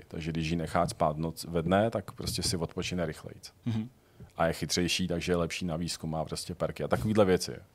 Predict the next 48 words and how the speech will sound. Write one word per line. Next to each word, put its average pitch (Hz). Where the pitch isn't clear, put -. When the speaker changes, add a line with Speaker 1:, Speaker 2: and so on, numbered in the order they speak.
Speaker 2:
<laughs> -
To 123
je 120
hezký. -
Speaker 1:
No 98
jasně, 104
no, 147
je, 139
je 151
to 160
prostě, 135
Speaker 2:
Jo, 147
Speaker 1:
no, 220
Speaker 2:
jako 170
Speaker 1:
to, 143
aby 139
tam 139
byly 139
ty 139
mechaniky. 113
A 95
takže 101
má-, 110
máme 120
tu -
vodu, 95
která 131
tam 135
teče, 131
takže 113
máme 113
prostě 117
ryby, 98
které 104
opravdu 95
jako 95
přijdou 95
po 95
proudu 92
té 92
vody 87
a 104
ty 98
je 98
lovíš 90
podle 90
toho, 90
jak 90